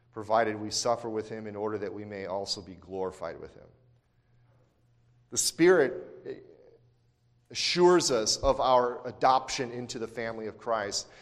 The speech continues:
And then if we are adopted into the family of Christ, then we receive all of the blessings, all of the inheritance. It's, you know, it's like whatever Christ gets, we get, because we are co-heirs with him.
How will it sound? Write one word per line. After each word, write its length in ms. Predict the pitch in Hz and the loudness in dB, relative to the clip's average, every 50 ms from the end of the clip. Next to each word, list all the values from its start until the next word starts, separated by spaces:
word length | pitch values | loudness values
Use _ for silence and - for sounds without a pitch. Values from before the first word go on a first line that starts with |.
| - - | -12 -4
And 120 | - 147 151 | -2 2 2
then 80 | 147 | 2
if 100 | 151 147 | 2 2
we 140 | 156 156 165 | 4 6 8
are 140 | 160 156 147 | 10 10 8
adopted 480 | 139 - 165 165 175 190 185 190 180 160 | 8 8 8 8 8 8 8 6 2 2
into 180 | 151 147 160 | 2 2 0
the 80 | 147 135 | 0 0
family 320 | 143 156 156 151 151 143 | 0 -2 -2 0 0 -2
of 120 | 135 113 - | -4 -6 -6
Christ, 480 | - 160 165 160 147 127 123 - - - - - - - | -4 -2 0 0 0 0 -2 -4 -8 -10 -18 -12 -2 2
then 140 | 165 156 | 2 4
we 100 | 160 170 | 4 4
receive 380 | 170 165 160 - - 160 147 135 | 2 2 2 0 0 0 0 4
all 260 | 151 156 165 170 175 | 6 8 8 8 8
of 80 | 175 147 | 6 2
the 60 | 147 | 2
blessings, 580 | - - 135 143 147 143 - 151 131 120 117 123 | 2 6 6 6 6 6 4 0 -2 -4 -4 -2
all 260 | - 143 160 170 170 | 2 4 6 6 6
of 60 | 156 | 6
the 100 | 156 151 | 4 2
inheritance. 600 | 143 131 143 147 147 156 151 - 135 113 - - - - - - - | 0 2 2 4 4 4 4 0 -4 -6 -8 -10 -14 -18 -16 -6 -2
It's, 280 | 151 156 151 - - - - - - - - | 0 2 2 0 -2 -2 -8 -20 -16 -8 0
you 100 | 160 151 | 4 6
know, 100 | 151 160 | 8 8
it's 340 | 165 165 165 175 160 - | 8 6 4 2 2 4
like 140 | 175 156 139 | 4 4 6
whatever 300 | 147 160 170 208 190 185 | 8 10 10 10 10 8
Christ 520 | 185 - - 190 196 214 214 208 - - 156 | 2 4 6 8 10 10 10 8 4 4 6
gets, 380 | 160 156 151 151 - - - - - - - - | 6 6 6 6 2 -4 -4 -4 -12 -20 -12 -6
we 220 | 143 156 190 214 | 0 4 4 4
get, 420 | 202 165 165 175 143 120 104 - - | 4 6 8 8 8 8 6 2 -4
because 300 | 151 - - 170 151 139 | -2 2 2 2 2 4
we 160 | 156 170 170 | 4 6 8
are 100 | 160 147 | 8 8
co-heirs 840 | - - - - 202 208 202 208 202 202 190 196 202 202 202 - 160 | 6 2 4 6 8 10 10 10 8 8 6 8 8 8 6 6 4
with 140 | 147 123 117 | 0 0 0
him. 220 | 131 117 101 | -2 -6 -6